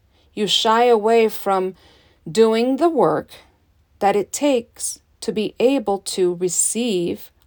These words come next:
a compliment, to receive love, to receive affection,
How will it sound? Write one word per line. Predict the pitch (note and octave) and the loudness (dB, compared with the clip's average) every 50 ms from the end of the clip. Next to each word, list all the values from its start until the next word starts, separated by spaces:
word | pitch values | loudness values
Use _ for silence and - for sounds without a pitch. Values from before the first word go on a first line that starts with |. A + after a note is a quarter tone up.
| _ - | _ -10
a | A3+ A3+ | -10 -8
compliment, | - - D4+ E4+ E4+ - F3+ F#3+ F#3+ - - - _ _ _ _ _ _ _ _ _ _ _ _ _ _ _ _ _ _ _ _ _ _ _ _ | -4 -2 -2 -2 -2 -4 -8 -8 -8 -10 -10 -12 _ _ _ _ _ _ _ _ _ _ _ _ _ _ _ _ _ _ _ _ _ _ _ _
to | - - | -8 -4
receive | F#3 F#3 F3+ F3+ - - F#3 F#3 F3+ G3 | -2 -2 -2 -4 -2 -2 -2 -2 -2 -2
love, | A3 B3+ C4 A3 F#3 - - - - _ _ _ _ _ _ _ _ _ _ _ _ _ _ _ _ - | 0 2 2 2 0 -4 -8 -16 -20 _ _ _ _ _ _ _ _ _ _ _ _ _ _ _ _ -18
to | - - G3 | -10 -6 -2
receive | F3+ F3+ F3 - - F3 E3+ | -2 -2 -2 -2 -4 -4 -4
affection, | E3+ F3 - - B3+ C4 - - - - F3 - - E3 | -4 -6 -4 -2 -4 -4 -4 -6 -14 -14 -14 -16 -16 -18